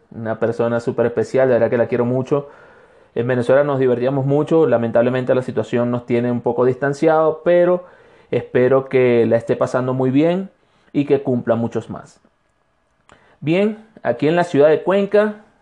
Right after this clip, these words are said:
en general en el Ecuador, continuamos con el mismo dime y direte, con las mismas vueltas, en la misma situación. No mejora la situación del virus, no cambia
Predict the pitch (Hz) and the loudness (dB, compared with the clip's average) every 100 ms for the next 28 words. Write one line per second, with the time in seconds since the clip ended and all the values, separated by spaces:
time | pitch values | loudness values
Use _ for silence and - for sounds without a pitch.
0 | _ _ _ _ _ _ 107 107 113 117 | _ _ _ _ _ _ -12 -8 -4 0
1 | 117 135 135 117 - 113 117 131 - - | 0 0 0 -2 0 2 4 4 2 -6
2 | - - - _ _ 143 139 135 135 139 | -20 -20 -20 _ _ 0 0 0 -2 0
3 | 139 143 151 160 160 160 156 - _ _ | 0 0 0 2 2 0 -2 -16 _ _
4 | _ _ _ _ 117 117 117 117 117 131 | _ _ _ _ -6 -4 -2 -2 -2 -2
5 | 135 147 147 143 147 147 139 123 139 175 | -2 0 2 0 0 0 0 2 2 2
6 | - 208 175 127 120 127 131 131 127 170 | 4 2 2 -2 -2 -2 0 0 2 2
7 | 196 214 214 214 - 113 113 143 151 143 | 2 0 -2 -4 -8 -6 -4 -4 -4 -4
8 | 123 - 131 170 175 185 - _ _ _ | -4 -4 -2 0 -2 -4 -10 _ _ _
9 | _ _ _ 147 165 175 175 180 185 175 | _ _ _ -2 0 0 0 2 2 2
10 | 185 185 _ _ - - 120 113 117 127 | 0 -6 _ _ -6 -4 -4 -4 -2 0
11 | 139 180 190 196 202 127 139 143 151 175 | 2 2 2 0 -2 -4 -6 -2 -2 -2
12 | 175 135 139 143 185 | 0 2 2 0 -6